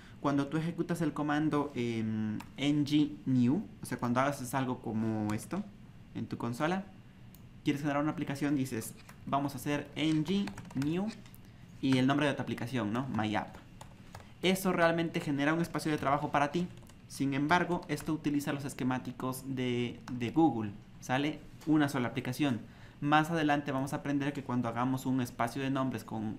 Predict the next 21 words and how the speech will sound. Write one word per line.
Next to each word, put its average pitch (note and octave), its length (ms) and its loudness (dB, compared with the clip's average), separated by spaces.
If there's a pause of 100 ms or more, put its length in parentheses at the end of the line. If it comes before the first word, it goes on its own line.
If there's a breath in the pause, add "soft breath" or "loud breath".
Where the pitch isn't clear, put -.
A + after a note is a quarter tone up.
(100)
otro C3 320 -2
esquemático, C#3+ 640 -2 (280 loud breath)
nos C#3 160 2
va C#3 40 4
a C3+ 60 -2
permitir D3 380 0
agregar B2+ 440 2
más C3+ 300 2
de C3 100 2
una B2 220 4
aplicación. B2 600 -4 (640 loud breath)
Entonces B2+ 540 -2
vamos A#2 200 -2
a - 20 -4
platicar G#2 240 -4
más A2 120 -6
adelante G#2 320 -4
de - 80 -8
eso. - 160 -10
Pero B2+ 100 0
bueno, B2 220 0